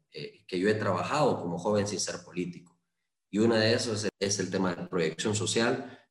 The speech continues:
tema de generación de oportunidades, apoyo a la niñez, y el otro tema que es el tema medioambiental, que es, han sido las organizaciones básicamente que yo he, he tenido campos de acción,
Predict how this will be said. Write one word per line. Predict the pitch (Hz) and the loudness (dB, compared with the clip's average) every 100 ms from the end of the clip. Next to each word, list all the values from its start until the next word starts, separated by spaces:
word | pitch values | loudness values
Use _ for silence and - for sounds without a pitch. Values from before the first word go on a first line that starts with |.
| _ | _
tema | 87 87 | -2 2
de | 85 | 2
generación | 85 78 78 113 | 2 0 0 2
de | 107 104 - _ _ _ _ _ _ _ _ | 2 0 -4 _ _ _ _ _ _ _ _
oportunidades, | 87 85 85 110 123 123 | -8 -6 0 2 2 0
apoyo | - - 95 | -4 0 0
a | 87 | 0
la | |
niñez, | 82 98 135 - - _ _ _ _ _ - - _ _ 120 | 0 2 2 0 -8 _ _ _ _ _ -20 -20 _ _ 2
y | 143 90 87 - - | 4 2 -2 -8 -8
el | 87 90 | -2 -2
otro | 92 | 0
tema | 92 98 95 | 2 2 2
que | |
es | - | 0
el | 90 | -2
tema | 92 95 | 0 2
medioambiental, | 95 92 95 90 95 110 107 | 4 2 2 0 0 0 0
que | 95 | -2
es, | 92 | -2
han | 95 | 0
sido | 107 104 | 2 4
las | 104 | 2
organizaciones | 98 95 90 104 101 | 0 -2 -2 -2 0
básicamente | 98 98 95 98 98 104 | -2 -4 -4 -4 -4 -6
que | - 90 87 87 | -4 -2 -2 -2
yo | 92 | 2
he, | 98 95 92 | 2 2 -2
he | |
tenido | 95 95 98 95 - _ | -4 -2 -2 -2 -10 _
campos | 101 101 | 0 2
de | 92 | 0
acción, | 82 - 110 98 - | 0 2 4 4 2